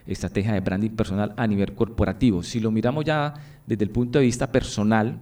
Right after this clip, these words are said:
¿vale? Porque cualquier persona también puede desarrollar una estrategia de branding personal o marca, pues básicamente lo que busca es, a través de eso, diferenciarnos, ¿ok? de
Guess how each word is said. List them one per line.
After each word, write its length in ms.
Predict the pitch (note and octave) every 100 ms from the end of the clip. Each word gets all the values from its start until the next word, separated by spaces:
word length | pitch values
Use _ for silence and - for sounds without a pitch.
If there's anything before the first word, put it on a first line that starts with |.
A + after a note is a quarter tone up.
| -
¿vale? 180 | G#2+ A#2
Porque 240 | A2 G#2+
cualquier 380 | - F#2 A2+ A2
persona 340 | - A#2 A#2
también 260 | A2+ G2+ F#2+
puede 180 | A2 A2+
desarrollar 400 | A2 F#2+ F#2+ G2
una 100 | A2
estrategia 480 | G2 - F#2 A2 G#2 - - -
de 180 | G2 F#2+
branding 320 | G2 G2+ A#2
personal 560 | A2+ - - G2 G2+ A2 - - -
o 120 | - G#2+
marca, 480 | A#2+ A2 A#2 E3 - - - - -
pues 100 | G#2
básicamente 460 | G2+ B2+ A2 G#2
lo 100 | C3
que 80 | A#2
busca 400 | G#2 G2+ C3+ A#2+
es, 380 | A2+ C#3+ - -
a 100 | G2+
través 340 | G2 G2 G2+ G#2+
de 240 | C3+ C3
eso, 180 | A#2+ C3
diferenciarnos, 1160 | B2+ - G2 F#2 - A#2+ G#2+ C3+ G#3+ - - - -
¿ok? 160 | -
de 580 | D#3+ G3+ - A2 G#2+